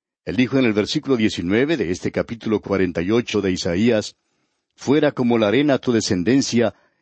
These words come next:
y los renuevos de tus entrañas como los granos de arena. Nunca su nombre sería cortado, ni raído de mi presencia". Luego él concluye esta sección, al finalizar estas tres secciones de la última de las divisiones mayores de Isaías.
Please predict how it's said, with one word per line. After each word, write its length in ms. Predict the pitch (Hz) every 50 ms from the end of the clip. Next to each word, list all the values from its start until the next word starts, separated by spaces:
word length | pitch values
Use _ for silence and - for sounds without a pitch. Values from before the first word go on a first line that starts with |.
| _ _ -
y 80 | 92 95
los 200 | 98 104 98 90
renuevos 580 | 101 110 110 110 117 143 160 151 143 147 131
de 140 | 113 123 117
tus 180 | 107 127 110 -
entrañas 640 | 107 101 87 - 127 139 139 139 135 127 113 -
como 220 | - 120 110 110 104
los 180 | 98 90 82
granos 360 | 82 101 123 135 135 123 104
de 100 | 95 110
arena. 420 | 104 120 139 131 95 80 71 69 _ _ _ _ _ _ _ _ -
Nunca 480 | - - 98 139 170 180 160 135 - 117
su 160 | - - 110
nombre 400 | 104 123 143 147 127 104 101 95
sería 380 | - - 87 87 92 117 117 -
cortado, 680 | - 101 95 82 78 - 127 127 123 110 110 98 - _ _ _ _ _ -
ni 260 | 85 90 101 117 123
raído 540 | 117 107 110 107 98 110 147 170 147 147 139
de 100 | 131 131
mi 140 | 117 117 110
presencia". 680 | - 117 107 - - 113 101 87 - 78 76 64 - _ _ _ _ _ _ _ _ _ _ _ _ _ _ _ _ _ _ _ _ _ -
Luego 320 | 147 165 175 170 180 170
él 120 | 147 131 -
concluye 420 | 143 127 104 - 143 143 135 120
esta 240 | 107 - - 113 101
sección, 540 | - 104 - - - 120 110 87 80 78 80
al 100 | 87 85
finalizar 560 | - 98 90 90 82 85 82 - 120 117 107
estas 320 | 95 - - 95 90 -
tres 220 | - - 131 123 -
secciones 520 | - 98 - - - 120 127 123 117 104
de 80 | 104 95
la 120 | 87 90
última 420 | 117 156 170 123 135 127 117 113
de 80 | 101 101
las 160 | 98 92 87
divisiones 540 | 85 95 85 87 - - 120 117 107 85 87
mayores 460 | 92 85 82 80 117 127 120 107 90
de 100 | 101 98
Isaías. 580 | 92 - - 101 110 101 87 73 64 - -